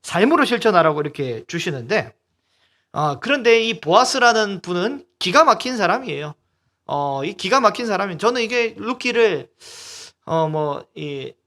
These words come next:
최근에 한 달 전쯤에 읽을 때 되게 좀 은혜가 됐는데 어떻게 했냐면 보아스는 그 추수할 때 대충 남겨두는 율법의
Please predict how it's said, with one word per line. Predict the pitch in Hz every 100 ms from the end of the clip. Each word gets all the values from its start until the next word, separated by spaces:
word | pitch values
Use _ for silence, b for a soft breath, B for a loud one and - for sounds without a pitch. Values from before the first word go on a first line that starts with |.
| _ -
최근에 | 196 196 196 175 151 139 _ _ _ _ -
한 | 226
달 | 214 170
전쯤에 | 160 180 165 135
읽을 | 120 147 156 170
때 | 135 147 - _ _ _ -
되게 | 403 392
좀 | - 214
은혜가 | 240 233 202
됐는데 | 180 160 147 196 160 120 120 _
어떻게 | - 180 -
했냐면 | 202 180 247 180 123 - _ _ _ _ _ _ _ 175
보아스는 | 196 269 - 254 285 269 151 127 _ _ _ _ _ _ _ _ _ _ _ _ _ _ -
그 | 262
추수할 | - 247 294 294
때 | 269
대충 | 190 180 262
남겨두는 | 254 269 254 233 233 226 202
율법의 | 233 254 285 269 247 254 254